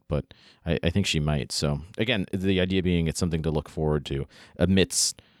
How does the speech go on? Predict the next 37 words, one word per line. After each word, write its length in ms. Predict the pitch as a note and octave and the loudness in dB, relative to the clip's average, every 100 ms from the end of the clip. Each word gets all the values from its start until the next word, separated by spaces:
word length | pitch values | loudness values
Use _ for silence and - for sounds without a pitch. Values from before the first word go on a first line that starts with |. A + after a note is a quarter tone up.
| _ | _
the 340 | D#2+ E2 D#2+ D#2 | 0 2 2 0
sort 320 | - F#2 E2 | 2 2 4
of, 240 | D#2 - - | 0 -2 -4
uh, 300 | C#2+ C#2+ C#2+ F2+ | -2 -2 -4 -8
stress 580 | - - - F2+ F2 - | -6 -6 0 2 2 -2
perhaps 640 | - F#2+ G#2+ A2 - - - | -2 0 0 -2 -4 -10 -4
and 400 | D2+ D2 D2 - _ _ _ _ _ - | -2 -2 -4 -10 _ _ _ _ _ -2
just 220 | - - | -2 0
grind 420 | F2+ D#2+ D#2+ D2+ | 2 2 2 -2
of 160 | C#2 C#2 | -6 0
getting 380 | D#2 D2 D2+ - | 0 0 -4 -4
to 200 | - A#2 | 0 2
the 120 | G#2+ | 2
last 340 | F#2 F2 E2+ - | 4 2 2 2
day 200 | E2+ E2 | 2 2
and 120 | D#2 | 2
then 180 | D2+ C#2+ | 0 -2
grinding 500 | E2+ E2 D#2+ D2 C#2+ | 0 2 2 0 -4
through, 380 | - D#2+ D2+ C#2 _ _ - - _ _ - | -2 -2 -2 -4 _ _ -20 -20 _ _ -6
uh, 300 | C#2 C#2 C#2 A2+ - | -2 -2 -4 -12 0
through 140 | G2+ | 0
finals 440 | E2 E2 D#2+ D2 - | 4 4 4 2 -2
as 140 | C#2 | -4
well, 240 | D#2 C#2 C2 | 0 0 0
right? 220 | D#2 - _ _ _ _ _ _ _ _ _ - - - | -2 -2 _ _ _ _ _ _ _ _ _ -18 -6 0
Um, 300 | F2+ F#2 F2+ | 2 2 2
so 160 | B2 | 0
I 60 | A#2+ | 2
think 160 | D#3+ | 2
it's 140 | B2 - | 0 2
good 180 | A2 E2 | 0 2
to 80 | |
have 180 | D#2 D#2+ | 2 2
your 160 | D#2 E2 | 0 2
own 180 | F2+ F#2 | 2 2
sort 240 | - F2 D#2+ | 2 2 2
of 160 | D2+ | 0